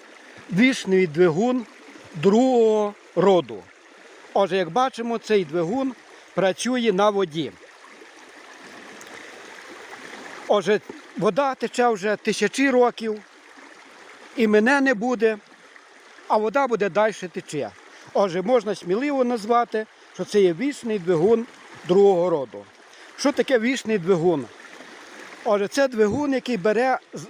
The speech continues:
енергію з навколишнього середовища.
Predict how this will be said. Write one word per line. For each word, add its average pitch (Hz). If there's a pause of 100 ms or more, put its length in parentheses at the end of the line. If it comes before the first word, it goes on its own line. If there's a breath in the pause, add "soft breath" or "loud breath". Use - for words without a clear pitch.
(120)
енергію 240
з 180
навколишнього 202
середовища. 175